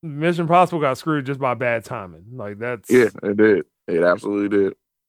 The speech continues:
Speaker 1: It's just
Speaker 2: And it's terrible because it's a really good movie.
Speaker 1: Seen that movie twice in the movie theaters, and it just got screwed by whoever made that decision to release that movie <laughs> at that time.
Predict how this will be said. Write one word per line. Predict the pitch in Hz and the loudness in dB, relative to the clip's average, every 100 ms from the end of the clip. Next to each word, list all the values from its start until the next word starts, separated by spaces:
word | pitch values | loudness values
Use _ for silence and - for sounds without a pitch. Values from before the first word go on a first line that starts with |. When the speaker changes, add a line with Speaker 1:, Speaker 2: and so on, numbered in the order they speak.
| _ _ _ | _ _ _
Speaker 1:
It's | 123 | -4
just | |
Speaker 2:
And | 101 | 0
it's | 98 | 0
terrible | - 117 101 92 | 2 2 2 0
because | 104 101 | 0 0
it's | 92 95 | 0 0
a | |
really | 95 95 | 0 2
good | 92 90 | 0 0
movie. | 87 80 - | -4 -6 -6
Speaker 1:
Seen | 254 214 | 0 4
that | 190 | 4
movie | 190 165 | 2 0
twice | - 185 143 135 | 2 2 2 0
in | 147 | -6
the | |
movie | 139 139 127 | -6 -8 -8
theaters, | 131 117 110 110 | -8 -8 -8 -8
and | 117 113 110 107 104 95 _ _ _ 156 147 160 | -8 -8 -8 -10 -14 -18 _ _ _ _ _ -10
it | 160 143 _ _ | -8 -8 _ _
just | 156 156 | -6 -4
got | 131 165 147 | 2 0 0
screwed | - 151 151 151 | -6 -2 0 -2
by | 131 139 | 0 0
whoever | 131 214 233 226 | 4 6 6 4
made | 185 196 202 | 4 4 6
that | 185 180 | 4 4
decision | 170 165 180 143 127 113 _ _ | -2 0 0 0 -8 -12 _ _
to | _ | _
release | 143 127 135 185 202 | -6 -6 -4 -4 0
that | 180 175 | 2 2
movie | 156 170 - 196 | 2 0 2 0
<laughs> | |
at | 160 | 2
that | 185 - - | -4 -8 -4
time. | 165 - - | -4 -4 -10